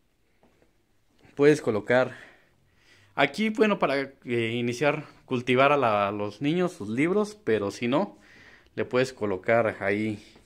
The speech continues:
una televisión, ¿no? Luego tenemos un closet bastante definido y alto.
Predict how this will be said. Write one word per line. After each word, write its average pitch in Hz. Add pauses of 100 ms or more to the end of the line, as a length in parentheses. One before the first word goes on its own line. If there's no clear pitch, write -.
(300)
una 120
televisión, 90
¿no? 92 (1400)
Luego 220
tenemos 208 (340)
un 156
closet 160 (140)
bastante 127 (180)
definido 120
y 107
alto. 104